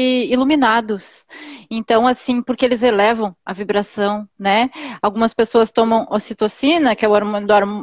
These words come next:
do amor e tal, justamente porque realmente é uma, é um atributo que eleva a vibração.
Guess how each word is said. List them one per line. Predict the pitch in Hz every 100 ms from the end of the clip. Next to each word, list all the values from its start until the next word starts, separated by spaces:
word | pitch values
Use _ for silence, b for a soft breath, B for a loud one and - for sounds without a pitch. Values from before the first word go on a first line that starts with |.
| 185
do | 208
amor | 190 208 262 220
e |
tal, | - 220 247
justamente | 254 - 277 240 277 -
porque | - 233 -
realmente | 226 233 247 247 269 - 269 220 -
é | 220
uma, | 233 226 226 220 214 208 170
é | 220
um | 233
atributo | 226 247 196 233 285 -
que | - 294
eleva | 294 233 262 269 233
a |
vibração. | 202 196 214 - 208 208